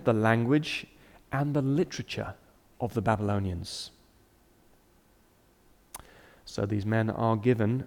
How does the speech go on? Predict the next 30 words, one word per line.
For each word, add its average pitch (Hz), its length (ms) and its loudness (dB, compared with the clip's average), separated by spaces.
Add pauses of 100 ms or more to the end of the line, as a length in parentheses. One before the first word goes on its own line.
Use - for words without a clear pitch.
a, 120 260 -2
a 127 80 -4
new 135 260 0
identity 135 760 0 (720)
under 135 220 2
the 123 140 8
Babylonian 120 760 4 (160)
captive - 600 0 (100)
resettlement 131 720 2
program. 135 640 2 (840)
Uh, 113 140 0
their 135 220 6
Hebrew 165 320 10
names 113 540 0 (420)
are 123 80 0
replaced 117 540 0
by 143 180 0
Babylonian 147 640 0
names. - 560 -4 (1400)
Uh, - 80 -2
they 143 240 8
are 143 80 10
also 165 440 6
immersed 131 720 4
in 131 140 2
the 127 80 4
literature 151 760 2
and 147 140 -2
the 131 60 4
language 127 800 0